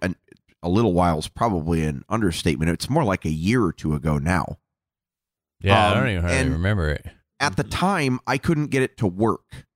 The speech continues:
Speaker 1: I still cannot get it to work when I load it. So I don't know what the hell is going on with that one. But, you know, I've talked to Mark a little bit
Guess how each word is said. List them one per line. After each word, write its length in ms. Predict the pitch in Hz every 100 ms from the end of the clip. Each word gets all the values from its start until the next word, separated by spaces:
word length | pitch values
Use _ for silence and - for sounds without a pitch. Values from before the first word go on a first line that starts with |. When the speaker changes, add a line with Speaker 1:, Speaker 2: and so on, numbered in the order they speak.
| _ _ _ _ _ -
Speaker 1:
I 140 | 127
still 840 | 131 - - - 190 185 101 64 - _ _ _ _
cannot 640 | 127 139 120 113 113 113 - 92
get 220 | 110 98
it 200 | 92 -
to 120 | 104
work 300 | 95 131 - _ _ _ _ _ _
when 180 | 92 95
I 120 | 95
load 280 | 104 135 -
it. 120 | - _ _ _ _ _ _ _
So 180 | - 127
I 120 | - 143
don't 160 | 147
know 80 | 123
what 300 | 113 127 -
the 80 | 135
hell 260 | 135 131 127
is 100 | 107
going 280 | 120 113 104
on 200 | 104 90
with 180 | 80
that 240 | 98 101 -
one. 260 | - - - _ _ _ _ _ _ -
But, 340 | 98 123 117 -
you 100 | 131
know, 120 | 120
I've 180 | 117 -
talked 320 | 147 156 -
to 80 | 143
Mark 440 | 107 101 110 120
a 60 | 120
little 260 | 117 117 101
bit 260 | 110 117